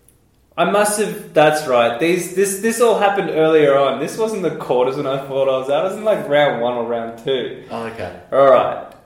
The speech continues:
Speaker 1: That crash where they all pushed and crashed, that was the quarters. And then I
Speaker 2: Right.
Speaker 1: made it to the
Speaker 2: The
Speaker 1: semis,
Speaker 2: semis, yeah.
Speaker 1: got my butt kicked,
Speaker 2: Right.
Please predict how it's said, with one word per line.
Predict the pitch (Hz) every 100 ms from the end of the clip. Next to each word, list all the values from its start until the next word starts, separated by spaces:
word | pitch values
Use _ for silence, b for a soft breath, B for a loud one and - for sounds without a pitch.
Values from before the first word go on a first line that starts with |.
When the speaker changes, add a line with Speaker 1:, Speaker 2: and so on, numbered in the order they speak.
| _ -
Speaker 1:
That | 143 160 -
crash | 165 147 147
where | 143
they | 135
all | 131 127
pushed | - 139 131 - - -
and | - 117
crashed, | - 117 107 - - -
that | 135 120
was | 123 -
the |
quarters. | 104 - - 143 127 110 - - - - _ _
And | 117 123
then |
I | 123
Speaker 2:
Right. | 123
Speaker 1:
made | 131 131
it |
to | 135
the | 127
Speaker 2:
The | 117
Speaker 1:
semis, | 120 117 113 110 107 104 - -
Speaker 2:
semis, | 120
yeah. | 95
Speaker 1:
got | 113 127
my | 123
butt | 117 113 -
kicked, | - 110 95 - - -
Speaker 2:
Right. | 98 87